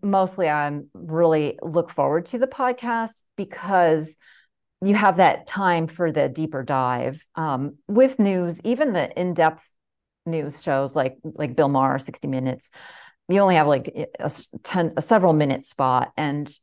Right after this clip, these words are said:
if there's a lot of information that is new to the public, um, then it's not, it doesn't feel like enough time. And, and also it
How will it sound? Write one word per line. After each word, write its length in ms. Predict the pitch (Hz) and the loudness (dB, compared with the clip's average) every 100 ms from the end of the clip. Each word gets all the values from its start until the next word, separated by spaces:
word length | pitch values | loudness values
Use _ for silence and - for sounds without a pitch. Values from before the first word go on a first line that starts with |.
| _ - | _ -4
if 120 | 180 | -2
there's 220 | 190 185 | 2 4
a 40 | 190 | 4
lot 300 | 180 196 233 | 4 4 4
of 100 | 254 | 4
information 920 | 196 - 170 151 156 151 139 135 135 - - - _ | 0 -2 -4 -2 -4 -4 -4 -4 -8 -20 -20 -20 _
that 380 | 160 160 151 147 | 2 4 6 4
is 180 | 156 135 | 0 -2
new 500 | 156 156 156 143 135 | -2 -2 -2 -2 -4
to 140 | 135 | -4
the 100 | 151 | -6
public, 540 | 147 151 139 151 147 - _ - - - | -4 -2 2 2 2 -4 _ -20 -20 -2
um, 560 | 165 151 143 135 135 - _ _ _ - | 2 4 4 0 -4 -10 _ _ _ -4
then 440 | 175 160 156 151 - | 4 4 4 0 0
it's 480 | 151 - - - _ _ - | 0 -2 -10 -10 _ _ -2
not, 340 | 185 160 - | 0 2 0
it 100 | 170 | -2
doesn't 300 | 208 180 226 | -2 0 0
feel 160 | 208 175 | 0 0
like 160 | 160 | 0
enough 180 | 147 139 | -4 -8
time. 400 | - 139 135 131 | -10 -6 -4 -2
And, 220 | 135 135 - | -2 -4 -4
and 140 | 208 220 | 0 4
also 400 | 247 370 440 370 | 6 4 2 2
it 160 | 247 | 2